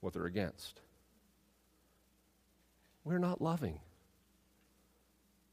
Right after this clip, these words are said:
We have encouragement in Christ. If we have encouragement in Christ, if we have love, we should love others as well too. Another reason why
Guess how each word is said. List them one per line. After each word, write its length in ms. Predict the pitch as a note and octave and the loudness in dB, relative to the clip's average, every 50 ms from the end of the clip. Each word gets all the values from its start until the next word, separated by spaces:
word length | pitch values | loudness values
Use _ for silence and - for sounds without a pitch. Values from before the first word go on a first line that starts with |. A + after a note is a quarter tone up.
| _ _ _ _ - - - _ | _ _ _ _ -20 -20 -8 _
We 160 | A2+ B2+ E3 | 6 8 10
have 200 | E3+ E3+ F3+ E3+ | 10 10 8 8
encouragement 540 | F3 D#3 B2+ - E3+ D3 D3+ C3 B2+ C#3 A2+ | 8 6 6 6 6 6 6 6 4 2 2
in 60 | A#2 | 2
Christ. 720 | A2+ - - - C#3 C3 A#2 F2+ E2 - - - - - - - - _ _ _ _ _ _ _ _ _ _ _ - - - - - - - _ | 0 -2 -4 -2 0 0 0 -2 -2 -4 -8 -10 -12 -12 -16 -20 -20 _ _ _ _ _ _ _ _ _ _ _ -20 -20 -20 -20 -20 -20 -4 _
If 180 | - B2 - - | 0 0 4 4
we 100 | F3 F#3 | 6 8
have 140 | F#3 F#3 F3 | 8 8 6
encouragement 480 | D#3+ - - E3 D#3 C#3+ A#2 C3 G#2 | 4 4 6 6 6 6 6 4 0
in 60 | F#2+ - | 0 -2
Christ, 680 | - - - C#3 C3+ G#2 D#2+ E2 E2+ - - - - - - - - _ - - - - - - - - | -2 0 2 2 4 2 2 0 -2 -6 -8 -10 -14 -18 -20 -20 -20 _ -20 -20 -20 -20 -20 -18 2 6
if 300 | C#3+ D#3+ G3 F#3+ - - | 8 8 8 8 4 2
we 200 | D#3 D#3+ E3 D3+ | 4 6 6 6
have 480 | C3+ - - D3+ D3+ D3+ C#3 B2+ A2+ - - - - - - - | 6 4 6 6 8 8 6 6 2 -2 -10 -20 -20 -20 -16 -10
love, 640 | - G2+ G#2+ A2 C3+ D#3+ D#3+ B2 F2 D2+ D#2+ E2 - - - - - - - - - | -6 -2 0 4 4 6 6 4 2 0 -4 -8 -12 -18 -20 -20 -20 -20 -20 -10 4
we 140 | B2+ D3 F3+ | 6 8 8
should 240 | E3+ - G3 D3+ A2 | 10 8 8 8 8
love 340 | G#2 G#2 A2 B2+ C3+ B2+ A#2+ | 6 6 6 6 4 4 8
others 380 | A2 A#2+ B2 A#2+ C#3 C3+ A#2 | 8 8 10 10 8 6 6
as 160 | D#3 B2+ - | 2 2 4
well 160 | C#3 D3 D3+ D3+ | 4 6 6 4
too. 380 | - - - F#3 F3+ A#2+ E2+ - - - - - _ _ _ _ - - - - | 4 2 4 4 4 4 0 -4 -10 -18 -20 -20 _ _ _ _ -18 -12 4 12
Another 280 | B2+ D#3 E3+ F3 F3+ | 12 12 12 12 12
reason 260 | F3 D#3+ C3+ D3+ C3+ | 12 12 12 12 12
why 400 | C3+ C#3+ D3 C#3 C3 B2 B2+ C3 | 12 12 12 12 12 12 12 12